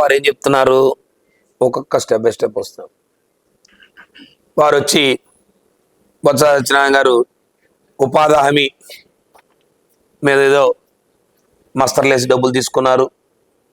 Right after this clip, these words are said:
ఫీల్డ్ అసిస్టెంట్లు అందరూ మీ వారే కదా, ఏదో ఉపాధి హామీ పథకం అంతా కూడా ఏదో నిర్వీర్యం అయిపోయింది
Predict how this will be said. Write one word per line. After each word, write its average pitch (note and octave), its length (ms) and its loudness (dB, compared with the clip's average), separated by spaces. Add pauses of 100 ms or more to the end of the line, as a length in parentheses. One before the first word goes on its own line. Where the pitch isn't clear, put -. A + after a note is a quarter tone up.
(840)
ఫీల్డ్ C#3 260 2
అసిస్టెంట్లు C3 380 0
అందరూ C3 260 0
మీ A2 160 -4
వారే C3 280 2
కదా, C3 180 2 (2000)
ఏదో D3+ 180 2
ఉపాధి C#3+ 280 2
హామీ C3+ 240 0
పథకం B2+ 320 0 (600)
అంతా C3+ 180 0 (120)
కూడా B2+ 180 2 (1900)
ఏదో C#3 100 2 (100)
నిర్వీర్యం C#3 420 2
అయిపోయింది B2+ 440 0